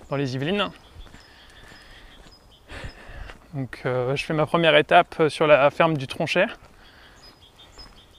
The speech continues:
Et je suis quand même un peu triste, euh, pour tout vous dire, de, de cette première étape, parce que je vais quitter la maison de mes grands-parents, que je connais depuis que je suis petit. Et je sais que je vais jamais y revenir,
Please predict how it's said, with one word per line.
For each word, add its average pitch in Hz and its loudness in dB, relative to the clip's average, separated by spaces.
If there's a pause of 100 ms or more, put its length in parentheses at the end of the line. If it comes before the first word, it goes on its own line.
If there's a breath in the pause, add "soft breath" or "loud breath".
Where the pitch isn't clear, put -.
(1700 loud breath)
Et 156 4
je 202 6
suis - -2
quand 165 4
même 185 4
un 170 6
peu 165 -2
triste, - -4
euh, 151 2
pour 135 -14
tout - -10
vous 156 0
dire, 175 4
de, 147 2 (760 loud breath)
de 165 0
cette 160 0
première 160 4
étape, - 6
parce 170 2
que 160 0
je 131 -4
vais 147 0
quitter - 4
la 165 10
maison 165 0
de 180 2
mes 165 2
grands-parents, 160 4 (540 loud breath)
que - -8
je 131 -6
connais 185 2
depuis 165 2
que 170 0
je - -4
suis 165 -4
petit. 220 0 (1000 loud breath)
Et 175 6
je 156 0
sais 196 4
que 175 0
je 135 -6
vais 143 -2
jamais 170 2
y 190 4
revenir, 160 0